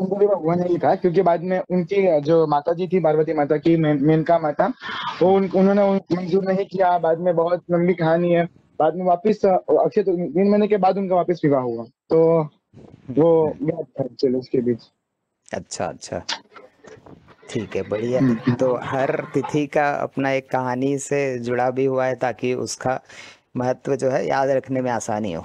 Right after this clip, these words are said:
Speaker 2: कोई ना कोई कहानी यदि जुड़ी होती है तथ्यों के साथ, तो अच्छी बात है। तो आप ये वाली कहानी या और कोई कहानी भी कभी होगी तो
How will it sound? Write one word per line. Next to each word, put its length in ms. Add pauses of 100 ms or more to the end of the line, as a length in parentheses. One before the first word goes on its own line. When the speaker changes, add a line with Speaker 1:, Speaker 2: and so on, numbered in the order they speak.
(140)
Speaker 2:
कोई 180
ना 120
कोई 180
कहानी 460
यदि 400 (200)
जुड़ी 300
होती 280
है 60
तथ्यों 420
के 100
साथ, 180 (960)
तो 100
अच्छी 300
बात 240
है। 80
तो 140
आप 380
ये 140
वाली 280
कहानी 520
या 80
और 240
कोई 180
कहानी 340
भी 100
कभी 260
होगी 280
तो 300